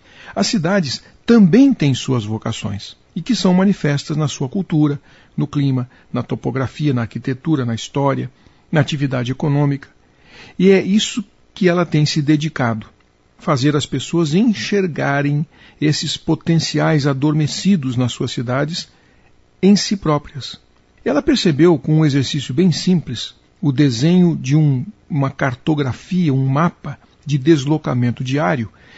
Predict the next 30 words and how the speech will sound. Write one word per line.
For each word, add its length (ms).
que 100
existe 480
uma 200
relação 600
entre 300
a 120
percepção 760
que 120
se 140
tem 260
da 120
cidade 560
e 220
de 180
si 180
mesmo. 360
Essa 300
aula 180
que 80
ela 120
vai 160
dar 140
hoje 200
em 40
São 200
Paulo 380
vai 140
oferecer 720
uma 260
oportunidade 1300